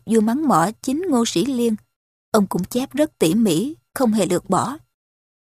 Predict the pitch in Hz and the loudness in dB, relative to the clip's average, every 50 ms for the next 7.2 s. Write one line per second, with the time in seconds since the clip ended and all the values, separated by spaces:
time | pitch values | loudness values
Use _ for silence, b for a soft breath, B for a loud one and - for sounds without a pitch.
0 | _ _ _ _ _ _ _ _ _ _ _ - 202 202 247 - - 254 240 214 | _ _ _ _ _ _ _ _ _ _ _ -2 -2 -2 0 0 0 0 2 2
1 | 185 - - 170 180 180 - - _ - 240 220 220 254 302 - - 247 233 220 | 2 0 0 -2 -2 -4 -6 -4 _ 0 2 2 2 0 -2 -2 -2 0 0 0
2 | 214 - - 208 151 165 254 269 226 185 185 180 170 - - 190 196 190 165 156 | 0 2 2 2 2 2 0 0 0 0 0 0 -2 0 0 0 0 2 0 -2
3 | - _ _ _ _ _ _ _ _ - 190 190 185 175 214 285 311 262 185 151 | -6 _ _ _ _ _ _ _ _ 0 2 2 4 2 2 2 2 0 0 0
4 | - 220 240 220 220 - 214 202 175 156 147 139 104 127 160 196 220 277 311 - | 0 -2 -2 -2 -2 0 0 0 0 0 0 -2 -4 -4 -4 -4 -4 -6 -6 -10
5 | _ _ _ _ _ _ _ _ _ _ _ _ _ _ _ _ _ _ _ _ | _ _ _ _ _ _ _ _ _ _ _ _ _ _ _ _ _ _ _ _
6 | _ _ _ _ _ _ _ - - 214 202 180 160 - 190 196 185 202 240 254 | _ _ _ _ _ _ _ -6 0 2 2 2 2 0 -2 -2 -2 0 2 2
7 | 254 254 247 226 | 4 4 4 2